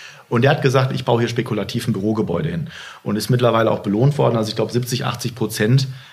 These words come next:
hat der mittlerweile vermietet. Das Gebäude steht jetzt dort. Und das können nicht so viele, also, ähm, äh, einfach aufgrund deren, ich sag mal, Finanzierungszwänge und so weiter. Aber spekulativen Neubau gibt es nicht so viel hier im Ruhrgebiet. Also anders, wie ich gerade eingangs sagte, als in anderen Metropolstädten.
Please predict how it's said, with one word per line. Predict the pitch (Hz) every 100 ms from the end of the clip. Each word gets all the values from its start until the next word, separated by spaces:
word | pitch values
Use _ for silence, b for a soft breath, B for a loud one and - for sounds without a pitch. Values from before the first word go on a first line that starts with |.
| B
hat | - 107
der | 110
mittlerweile | 107 107 107 104 107
vermietet. | 107 107 123 101
Das | 95
Gebäude | - 98 101 95
steht | - 135 180
jetzt | 156 -
dort. | 170 220 - B B B B B B -
Und | 127 113
das | 131 - 190 147 - -
können | - 127 127
nicht | 127 -
so | 120
viele, | 107 - 135 117 101
also, | 101 107 110 -
ähm, | 107 104 104
äh, | 110 104
einfach | - 110 117
aufgrund | 110 117 120
deren, | 110 110 107 107
ich | 110
sag | 110 110
mal, | 107
Finanzierungszwänge | 104 107 104 - 117 110 107 - 113 113
und | 113 110
so | 107
weiter. | 107 120 - 113 151 B B B B B B _ _
Aber | - 107 202
spekulativen | - 131 143 120 - 120 107
Neubau | 110 127 120
gibt | 127 123
es | 117
nicht | 123 -
so | - 110
viel | - 113 110
hier | 101
im | 98 92
Ruhrgebiet. | 95 95 92 95
Also | 104 101 107
anders, | 110 117 113
wie |
ich | 104
gerade | 107 107
eingangs | 107 117 110
sagte, | 110 110 117
als | 113 104
in |
anderen | 101 120 120
Metropolstädten. | 120 123 120 127 127 127 123 131 127